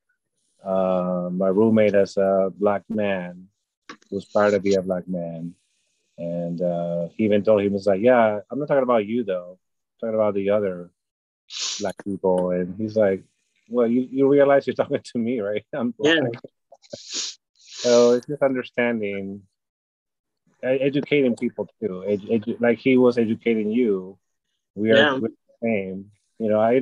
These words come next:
Speaker 1: I educate my dad every time. He even told me, he's like, "Yeah, I, I said hurt-, hurtful things to you, uh, for your sexuality," and I, he didn't understand it, and it's okay to not understand it. And at least he,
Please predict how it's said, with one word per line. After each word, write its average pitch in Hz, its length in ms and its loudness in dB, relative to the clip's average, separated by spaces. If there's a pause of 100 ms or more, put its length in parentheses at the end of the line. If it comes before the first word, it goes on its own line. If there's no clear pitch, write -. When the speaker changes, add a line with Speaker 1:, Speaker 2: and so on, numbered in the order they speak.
Speaker 1:
I 139 100 2
educate 139 340 -2
my 117 120 0
dad 113 200 0
every 104 200 -6
time. 98 300 -10 (640)
He 117 100 -2
even 107 180 0
told 117 200 2
me, 98 100 -2
he's 101 180 -6
like, 98 140 0
"Yeah, 110 180 2
I, 107 340 -4 (100)
I 101 140 -4
said 107 300 -4 (160)
hurt-, 107 420 -4
hurtful 113 340 -2
things 117 260 -4
to 107 120 -6
you, 104 460 4 (580)
uh, 95 580 -2 (160)
for 101 100 -4
your 98 100 -2
sexuality," 104 1000 0
and 85 280 -8 (640)
I, 104 260 -6
he 110 180 -4
didn't 107 180 2
understand 104 540 0
it, - 180 -8 (300)
and 98 240 -8
it's - 280 -8
okay 113 260 2 (260)
to 101 100 -2
not 98 140 -4 (120)
understand 104 460 -2
it. 85 180 -6
And 90 180 -10
at 92 120 -4
least 120 260 2
he, 113 420 4